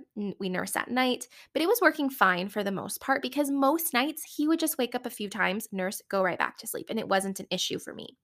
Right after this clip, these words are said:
But we reached a point where he would nurse or wake up, he would nurse, and he would just stay latched for pretty much all night long. And it just, that was not working for me anymore. I wasn't getting hardly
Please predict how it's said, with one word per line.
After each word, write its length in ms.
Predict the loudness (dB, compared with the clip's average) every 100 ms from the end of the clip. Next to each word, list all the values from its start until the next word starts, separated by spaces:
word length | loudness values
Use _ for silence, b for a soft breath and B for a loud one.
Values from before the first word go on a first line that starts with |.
| B B B B B
But 100 | 6
we 120 | 6
reached 460 | 6 4 2 0 -2
a 20 |
point 600 | -4 -4 -2 0 -2 -8 -8
where 640 | 0 4 6 6 2 -2 _
he 640 | -12 -6 -2 -2 -2 -4 b b b b _ 4
would 220 | 6 6
nurse 640 | 6 4 4 0 -2 -4 2
or 140 | 4
wake 280 | 6 4 6
up, 200 | 4 2 -10
he 160 | -2
would 140 | 0 0
nurse, 420 | 0 0 0 -2 -2
and 80 |
he 100 | 0
would 80 | 0
just 160 | 0 -2
stay 180 | -2 0
latched 500 | 4 4 2 -6 -10 -2
for 160 | 2 2
pretty 260 | 0 0 2
much 200 | 2 0
all 160 | 0
night 180 | -2 -4
long. 220 | -6 -8 -14 _ _ _ _ _ _ _ -6 2
And 100 | 4
it 60 |
just, 200 | 4 2 2 6
that 240 | 8 6
was 120 | 2
not 200 | 4 4
working 340 | 2 0 -4 -4
for 180 | -4
me 200 | -4 -2 -2
anymore. 400 | -2 -4 -6 -4
I 100 | 0
wasn't 380 | 0 0 -2 -2
getting 320 | -2 -4 -8
hardly 480 | -2 2 2 2 0